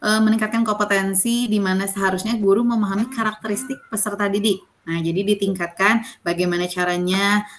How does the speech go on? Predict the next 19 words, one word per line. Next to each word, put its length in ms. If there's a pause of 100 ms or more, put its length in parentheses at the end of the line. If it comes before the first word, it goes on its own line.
(120)
lalu, 560
eh, 500 (220)
adanya 320
komunitas 480
gitu, 320
kumpulan 560
untuk 240
meningkatkan 480
kompetensi 640
pedagogik 480
tersebut. 480
Jadi 380
tidak 260
ada 140 (340)
guru 300
yang 180
merasa 380
bisa 260
sendiri 480